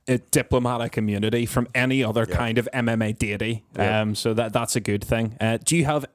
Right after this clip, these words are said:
Speaker 1: another saint or another sinner to put forward, Mel?
Speaker 2: I would like to bring forth Sergio Moraes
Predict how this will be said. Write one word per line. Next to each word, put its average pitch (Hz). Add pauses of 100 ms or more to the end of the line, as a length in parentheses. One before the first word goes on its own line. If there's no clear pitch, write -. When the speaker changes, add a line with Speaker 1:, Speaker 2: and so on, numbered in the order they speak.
(180)
Speaker 1:
another 139
saint 151
or 147
another 147
sinner 147
to 143
put 143
forward, 147
Mel? 160 (1000)
Speaker 2:
I 107
would 107
like 104
to 85
bring 104
forth 95
Sergio 113
Moraes 90